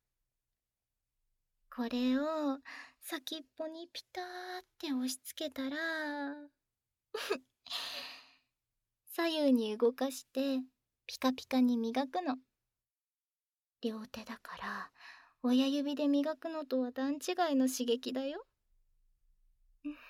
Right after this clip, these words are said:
何？怖いの？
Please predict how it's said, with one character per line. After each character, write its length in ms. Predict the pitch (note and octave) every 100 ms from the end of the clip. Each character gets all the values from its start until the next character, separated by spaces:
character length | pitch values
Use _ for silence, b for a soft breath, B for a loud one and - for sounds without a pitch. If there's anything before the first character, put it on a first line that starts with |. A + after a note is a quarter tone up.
| B B B _ -
何？ 520 | C#4+ B3+ C4+ B3+ B3 - - B B B B B _
怖 360 | - - B3+
い 80 | D#4
の？ 260 | A3 A#3+